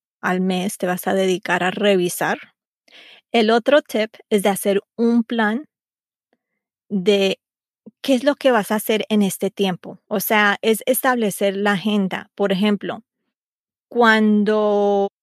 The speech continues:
lo haces, vas a hacer una revisión formal.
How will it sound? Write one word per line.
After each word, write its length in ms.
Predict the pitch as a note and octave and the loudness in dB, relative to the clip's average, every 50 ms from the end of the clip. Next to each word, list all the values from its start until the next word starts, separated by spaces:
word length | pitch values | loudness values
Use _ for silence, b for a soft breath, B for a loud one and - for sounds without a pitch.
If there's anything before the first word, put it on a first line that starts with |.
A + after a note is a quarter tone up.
| _ _ - | _ _ -4
lo 320 | G#3 G#3 G#3 G#3 G#3 A3 | -2 0 2 2 4 4
haces, 720 | A3+ A3+ A3 - - G#3+ A3+ D4 F#4+ - - - - - _ _ _ _ _ _ - | 4 4 4 2 -2 -4 -6 -6 -8 -12 -16 -18 -20 -20 _ _ _ _ _ _ -6
vas 280 | G3+ F#3+ F#3+ F#3+ - | -2 -2 -2 0 0
a 40 | G3+ | -4
hacer 260 | G3 - G#3+ G#3 G3+ | -4 -2 -2 -2 -2
una 200 | G#3 G3+ G#3 G#3 | 0 0 -2 -2
revisión 500 | G#3 G#3 G3 F#3+ F#3 - - F#3 F#3 F#3+ | 0 0 0 0 0 -2 -4 -4 -4 -4
formal. 400 | - - G#3 G3+ G3+ G#3+ C#4 A4 | -4 -4 -4 -2 0 0 0 0